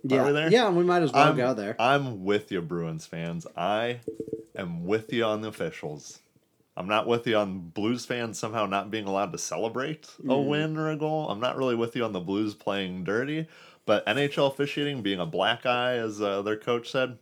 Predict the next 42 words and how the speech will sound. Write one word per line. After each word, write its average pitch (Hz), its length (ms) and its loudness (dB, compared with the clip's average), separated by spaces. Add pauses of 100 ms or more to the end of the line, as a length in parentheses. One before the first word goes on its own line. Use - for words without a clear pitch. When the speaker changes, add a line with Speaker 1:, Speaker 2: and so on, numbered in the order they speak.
Speaker 2:
hundred 92 300 -6
percent. 87 480 -6 (220)
Yep. 131 280 -2 (500)
Real 101 200 0
shitty. 82 400 -6 (560)
That's - 220 -4
not, 127 260 0
that's 101 220 -4
not 131 140 0
gonna 92 180 -2
sully 143 520 2
anything 95 340 -2
that 95 100 -2
happens 92 340 -2
after 104 300 0
that 85 140 -2
for - 100 -10
me, 90 180 -4
'cause 95 220 -6
guess 135 320 -6
what? 117 420 -2 (360)
It's 147 180 -4
been 92 240 -6
real 120 240 -2
shitty 107 400 -4
for, 87 160 -4
I 107 160 4
don't 90 140 0
know, 85 160 -4
as 85 100 -8
far 104 200 -2
as 98 120 -2
I 95 120 2
can 92 140 -8
tell, 85 240 -2
ten, 101 600 -2 (100)
eleven, 92 560 2 (240)
twelve 98 360 2
years. 98 420 0 (300)
A 92 80 0
long 101 540 6
time. 90 500 0